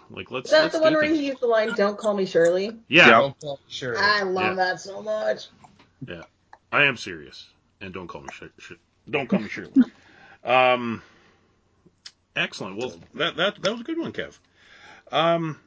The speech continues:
Speaker 1: Ragnar, what is your second, second opinion?
Speaker 4: So, um, this one is from when I was a kid. When I was a kid,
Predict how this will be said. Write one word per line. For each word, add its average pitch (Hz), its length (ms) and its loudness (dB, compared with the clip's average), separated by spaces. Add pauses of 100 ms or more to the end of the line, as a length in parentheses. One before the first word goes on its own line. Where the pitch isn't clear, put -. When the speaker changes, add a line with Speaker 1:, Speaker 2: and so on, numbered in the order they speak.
Speaker 1:
Ragnar, 120 540 -2
what 147 180 -6
is 190 160 -10
your 165 220 -2
second, - 800 -6
second - 440 -6
opinion? 76 400 -16 (1300)
Speaker 4:
So, 143 420 2 (120)
um, 131 300 -2
this 170 200 -6
one 220 160 -4
is 180 340 -2
from 151 280 -2
when 135 160 0
I 127 100 0
was 120 220 -6
a 104 40 -10
kid. - 600 -8 (920)
When 107 120 -6
I 170 120 2
was 226 200 -2
a 214 60 -6
kid, 131 680 0